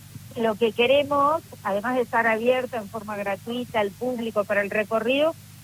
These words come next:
como te contaba antes que se cortara la comunicación, es poder, eh, eh, llevar a algunas escuelas que están un poco más lejas del centro de la ciudad,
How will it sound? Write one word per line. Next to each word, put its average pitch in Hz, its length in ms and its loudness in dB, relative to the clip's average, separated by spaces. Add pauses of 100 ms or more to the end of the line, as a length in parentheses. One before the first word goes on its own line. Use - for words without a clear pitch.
(140)
como 226 200 -4
te 226 120 -2
contaba 254 600 2
antes 233 220 -6
que 226 100 -10
se 226 120 -8
cortara 220 420 -2
la 220 140 -2
comunicación, 214 720 -2 (1040)
es 240 180 2
poder, 269 440 2 (360)
eh, 208 420 0 (380)
eh, 185 440 -2
llevar 254 320 4
a 240 160 0
algunas 226 400 -4
escuelas 294 380 -6
que 220 80 -12
están 226 200 -6
un 226 80 -6
poco 247 200 0
más 233 180 0
lejas 254 260 0
del 233 220 -2
centro 254 400 -2
de 240 100 0
la 220 120 2
ciudad, 254 320 2